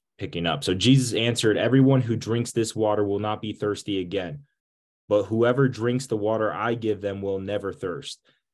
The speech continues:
Indeed, the water I give them will become in them a spring of water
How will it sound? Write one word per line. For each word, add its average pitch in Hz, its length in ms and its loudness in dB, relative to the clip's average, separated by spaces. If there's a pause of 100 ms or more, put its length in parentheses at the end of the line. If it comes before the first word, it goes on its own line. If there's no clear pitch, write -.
(100)
Indeed, 113 320 2
the 113 80 2
water 104 400 2
I 117 200 2
give 110 280 0
them 101 340 -4 (340)
will 104 140 0
become 113 540 -4
in 104 120 -4
them 98 240 -4
a 92 140 -4
spring 110 480 0
of 101 80 0
water 95 580 0